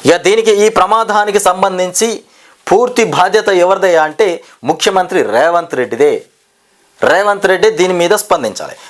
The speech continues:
ప్రమాదానికి రేవంత్దే బాధ్యత. ఇక కాంట్రాక్టర్ను రక్షించేందుకు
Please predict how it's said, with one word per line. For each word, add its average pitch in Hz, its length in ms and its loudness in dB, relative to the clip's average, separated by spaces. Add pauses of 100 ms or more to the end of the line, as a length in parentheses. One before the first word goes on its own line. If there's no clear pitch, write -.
(120)
ప్రమాదానికి 214 600 0
రేవంత్దే 185 580 0
బాధ్యత. 120 540 -2 (540)
ఇక 180 160 2
కాంట్రాక్టర్ను 214 1200 -2 (260)
రక్షించేందుకు 196 1040 0